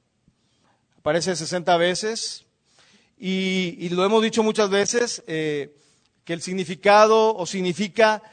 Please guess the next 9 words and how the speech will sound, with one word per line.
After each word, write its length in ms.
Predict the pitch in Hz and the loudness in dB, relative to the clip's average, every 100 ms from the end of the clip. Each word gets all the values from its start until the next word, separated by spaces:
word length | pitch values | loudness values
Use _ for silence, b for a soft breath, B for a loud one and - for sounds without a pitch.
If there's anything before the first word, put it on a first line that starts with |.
| b - | b -8
besar 760 | 175 180 226 220 269 294 - _ _ _ _ _ - | -6 -2 4 4 4 0 -8 _ _ _ _ _ -6
como 520 | 185 185 180 165 - _ _ _ | -2 2 2 0 -4 _ _ _
el 160 | 165 165 | -8 -2
perro 340 | 208 226 233 | 0 2 2
lame 540 | 214 208 202 185 185 180 | 4 4 2 -2 -4 -2
la 140 | 160 | -2
mano 280 | 160 165 165 | -2 -4 -4
del 140 | 175 | -4
amo, 340 | 202 233 151 | -6 -8 -16